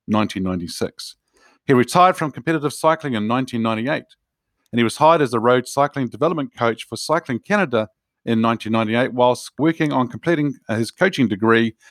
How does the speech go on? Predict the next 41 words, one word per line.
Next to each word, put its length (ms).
which 140
he 80
completed 580
in 160
two 200
thousand 340
and 100
one. 200
He 60
was 160
hired 340
as 140
a 100
road 300
coach 340
at 320
Bike 320
N 200
Z, 240
by 200
now 220
Cycling 380
New 100
Zealand, 380
in 280
two 180
thousand 340
three, 260
where 200
he 200
went 200
on 280
to 100
set 180
up 140
the 80
European 420
base 380
for 100
Kiwi 300
cyclists 580